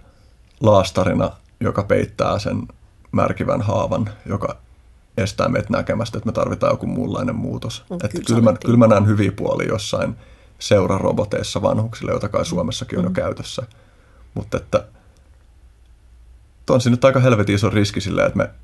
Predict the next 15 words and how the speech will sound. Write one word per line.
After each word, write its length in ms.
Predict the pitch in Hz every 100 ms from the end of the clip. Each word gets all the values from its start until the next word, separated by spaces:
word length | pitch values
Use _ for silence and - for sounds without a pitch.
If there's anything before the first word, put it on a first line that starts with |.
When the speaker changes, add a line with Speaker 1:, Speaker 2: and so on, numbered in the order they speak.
| -
Speaker 1:
vaan 240 | 95 - - - -
peitetään 400 | 98 92 92 95
sillä 300 | 98 95 78
meidän 200 | 92 98
silmät 500 | 90 92 - - - - _ -
silleen, 200 | 107 87
että 80 | -
me 60 | -
tarvitaan 500 | 92 90 85 80 -
oikeasti 380 | - 110 - 104
vuorovaikutusta, 720 | - - 92 95 - 110 -
me 60 |
tarvitaan 340 | 101 101 98 104
sitä 160 | - -
osallistumista. 920 | 104 104 104 - 120 - - 123 -